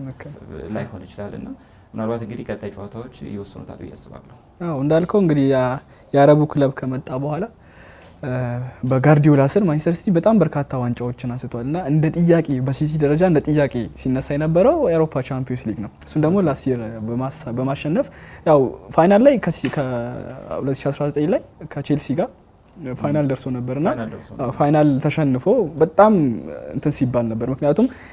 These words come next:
Speaker 1: የሚፈልገው የሊጉን ዋንጫ አይደለም። የሊጉ ዋንጫ ከዚህ በፊትም
Speaker 2: አዲስ
Speaker 1: አዲስ አይደለም እና በጣም ሲፈልገው የነበረው ምንድነው? ቻምፒየንስ ሊግ ነው፣ የአውሮፓ ዋንጫ ነው። ሶ እሱን ለማሳካት ጫፍ ደርሶ በቼልሲ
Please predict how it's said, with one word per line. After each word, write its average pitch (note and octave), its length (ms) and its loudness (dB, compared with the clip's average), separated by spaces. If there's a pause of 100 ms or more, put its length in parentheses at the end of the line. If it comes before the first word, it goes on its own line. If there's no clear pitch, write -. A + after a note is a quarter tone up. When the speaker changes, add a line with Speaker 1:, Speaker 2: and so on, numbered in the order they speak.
(160)
Speaker 1:
የሚፈልገው G#3+ 600 10
የሊጉን F3 420 10
ዋንጫ C#3 260 4
አይደለም። A2 360 -2
የሊጉ C#3 280 2
ዋንጫ D#3+ 260 4
ከዚህ D#3 240 4
በፊትም C#3+ 360 2 (800)
Speaker 2:
አዲስ A#2+ 320 -10
Speaker 1:
አዲስ D#3 320 4
አይደለም A#2 420 0
እና C#3+ 160 2 (480)
በጣም F3 280 8
ሲፈልገው E3+ 340 4
የነበረው F#3 360 4
ምንድነው? B3+ 200 4
ቻምፒየንስ D#3+ 400 0
ሊግ B2 160 -2
ነው፣ A#2 120 -4
የአውሮፓ C#3 300 2
ዋንጫ A2 280 -6
ነው። G#2+ 140 -6
ሶ F#3+ 120 4 (420)
እሱን G#3+ 220 4
ለማሳካት G3+ 540 6 (180)
ጫፍ A3 220 8
ደርሶ E3 240 4 (880)
በቼልሲ D3+ 440 2